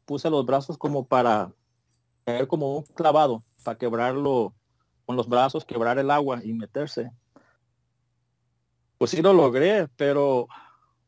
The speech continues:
fue tan profunda la, la distancia hacia abajo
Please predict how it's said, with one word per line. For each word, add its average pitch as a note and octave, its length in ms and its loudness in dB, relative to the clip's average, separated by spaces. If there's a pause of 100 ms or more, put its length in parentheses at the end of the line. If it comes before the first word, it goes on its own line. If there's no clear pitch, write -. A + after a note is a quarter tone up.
(720)
fue D3+ 100 -2
tan G3 180 -2
profunda F#3+ 500 -2
la, D#3+ 340 0 (680)
la B2+ 100 -8
distancia D#3 520 -4
hacia D#3 160 2
abajo D#3+ 500 0